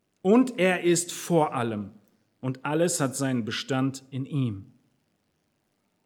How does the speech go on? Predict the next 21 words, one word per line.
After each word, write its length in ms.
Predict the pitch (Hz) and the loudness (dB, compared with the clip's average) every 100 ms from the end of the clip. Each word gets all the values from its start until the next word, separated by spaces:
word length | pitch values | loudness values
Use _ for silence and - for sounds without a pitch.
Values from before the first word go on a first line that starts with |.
| _ _ _ _ _ _ | _ _ _ _ _ _
Vers 300 | - 131 - | -6 -6 -4
achtzehn. 560 | 156 - - 110 107 101 | -6 -6 -8 -8 -8 -2
Und 480 | 226 220 254 - - - - | 6 8 8 6 0 -12 -2
er 160 | 151 185 | 2 4
ist 200 | 185 208 | 4 4
das 240 | - - | 2 4
Haupt 320 | 202 233 233 | 6 6 6
des 160 | 220 214 | 4 6
Leibes, 720 | 226 262 269 143 - - - - - | 8 8 8 4 -2 -6 -10 -16 0
der 100 | 151 | 4
Gemeinde. 640 | 175 180 202 240 208 117 - - - _ _ _ _ _ _ | 4 4 4 4 2 0 -4 -20 -20 _ _ _ _ _ _
Er, 680 | - 165 185 220 220 - - | 4 6 8 6 4 -2 0
der 120 | 147 185 | 6 6
der 160 | 202 | 8
Anfang 440 | 214 262 240 208 190 | 8 6 6 4 8
ist, 380 | 196 208 - | 6 6 4
der 120 | 156 175 | 2 4
Erstgeborene 920 | 196 214 - 190 156 175 185 180 180 | 2 2 0 2 4 4 4 4 4
aus 180 | 165 - | 2 0
den 180 | 139 | -2
Toten, 680 | - 190 190 190 185 185 180 | 4 6 6 4 2 2 -2